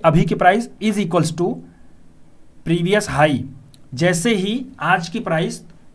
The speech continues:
पिछले दिन के हाई के बराबर पहुंचेगी तुरंत यहाँ पे आ जाएगा, अगर बाकी कंडीशन मैच होगी तब। तो यहाँ पे पहला वाला ब्रैकेट क्लोज कर दीजिए, and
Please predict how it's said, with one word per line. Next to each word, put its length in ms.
पिछले 260
दिन 160
के 80
हाई 200
के 100
बराबर 360
पहुंचेगी 360
तुरंत 340
यहाँ 140
पे 80
आ 80
जाएगा, 240
अगर 120
बाकी 280
कंडीशन 340
मैच 200
होगी 140
तब। 280
तो 60
यहाँ 120
पे 100
पहला 260
वाला 180
ब्रैकेट 600
क्लोज 180
कर 140
दीजिए, 360
and 260